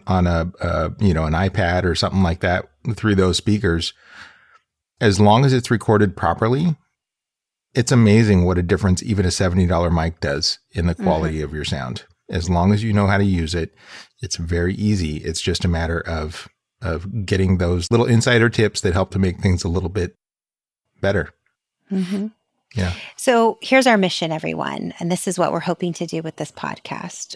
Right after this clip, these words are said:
Speaker 2: We want to help you tell your story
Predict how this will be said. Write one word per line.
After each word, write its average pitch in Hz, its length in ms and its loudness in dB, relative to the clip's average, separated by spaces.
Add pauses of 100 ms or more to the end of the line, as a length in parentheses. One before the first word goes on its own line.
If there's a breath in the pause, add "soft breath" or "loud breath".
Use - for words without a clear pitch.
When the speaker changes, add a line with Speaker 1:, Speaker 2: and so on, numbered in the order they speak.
Speaker 2:
We 202 320 0
want 220 400 2 (200)
to 185 120 -2
help 170 240 -2
you 175 80 -4
tell 165 280 -2
your 185 200 -6
story - 640 -8